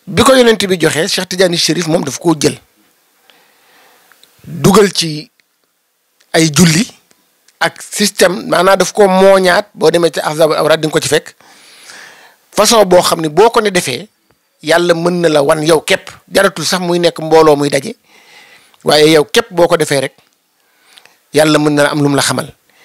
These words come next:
Mais Serigne Cheikh nee na bu ca sa may àggee, du jar sax nga di ko def di tëdd,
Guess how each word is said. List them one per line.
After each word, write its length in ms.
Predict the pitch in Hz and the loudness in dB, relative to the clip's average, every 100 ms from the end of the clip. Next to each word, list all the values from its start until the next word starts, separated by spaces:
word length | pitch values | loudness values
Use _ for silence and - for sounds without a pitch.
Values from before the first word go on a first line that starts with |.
| _ - | _ -4
Mais 80 | |
Serigne 240 | 156 226 240 | 0 2 2
Cheikh 200 | 233 202 | 2 2
nee 160 | 196 | 2
na 180 | 170 208 - | 2 0 -6
bu 120 | 165 | -10
ca 120 | 170 208 | -6 -2
sa 100 | 190 | -2
may 200 | 185 175 | 0 0
àggee, 340 | 165 147 143 | -2 -2 -2
du 120 | 139 156 | -2 0
jar 140 | 170 | 0
sax 160 | - 180 | 0 0
nga 100 | 170 | 0
di 80 | 156 | 0
ko 100 | 170 | -2
def 120 | 147 | -2
di 80 | 143 | -2
tëdd, 220 | 147 127 | -2 -4